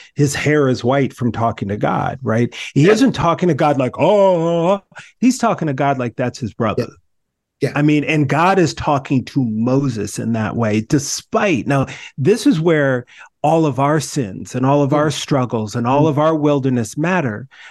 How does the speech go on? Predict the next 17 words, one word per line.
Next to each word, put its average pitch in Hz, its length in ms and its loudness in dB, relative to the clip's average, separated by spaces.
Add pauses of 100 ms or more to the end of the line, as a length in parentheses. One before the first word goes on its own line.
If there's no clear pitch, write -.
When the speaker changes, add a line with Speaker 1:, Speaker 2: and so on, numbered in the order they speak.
Speaker 1:
because 156 220 -2
that's 226 200 -2
who 226 100 2
God 147 260 0
is 123 160 -2
for 110 200 -6
all 110 120 -4
of 104 120 -6
us 156 340 -4
too, 120 560 -2
right? 135 340 2
Speaker 2:
Mm-hmm. 131 280 -2 (360)
Speaker 1:
Um, 139 340 0
he's 240 300 2
Speaker 2:
Hmm. - 40 -2
Speaker 1:
still 143 240 0
there. 151 640 -2